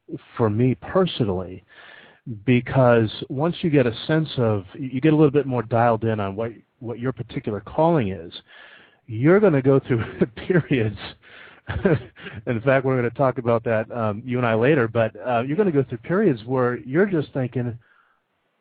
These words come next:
"What is going on here? I seem to be hitting this wall. I know what I'm supposed to be doing,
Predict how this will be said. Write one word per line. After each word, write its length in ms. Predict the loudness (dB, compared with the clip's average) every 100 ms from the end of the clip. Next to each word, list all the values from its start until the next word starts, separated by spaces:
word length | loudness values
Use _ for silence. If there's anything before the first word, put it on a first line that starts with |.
| -12
"What 280 | -4 -2 0
is 200 | 0 2
going 380 | 4 4 4 2
on 340 | 2 2 2
here? 260 | 0 -2 -2
I 140 | -4 -2
seem 140 | 0 2
to 60 |
be 120 | 2 2
hitting 300 | 2 2 0
this 160 | -2 -4
wall. 400 | 0 4 4 2
I 180 | 0 0
know 280 | 2 4 4
what 120 | 4
I'm 100 | 0
supposed 340 | 0 2 2 0
to 60 |
be 140 | -4 2
doing, 440 | 4 4 4